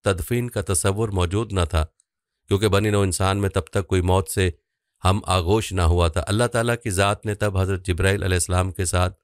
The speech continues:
फरिश्तों की एक जमात भेजी, जिन्होंने हजरत आदम अलैहिस्सलाम के जसद खाकी को गुस्ल दिया,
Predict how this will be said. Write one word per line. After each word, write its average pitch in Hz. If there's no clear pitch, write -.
फरिश्तों 98
की 101
एक 95
जमात 90
भेजी, 90
जिन्होंने 90
हजरत 92
आदम 92
अलैहिस्सलाम 92
के 92
जसद 90
खाकी 85
को 87
गुस्ल 87
दिया, 85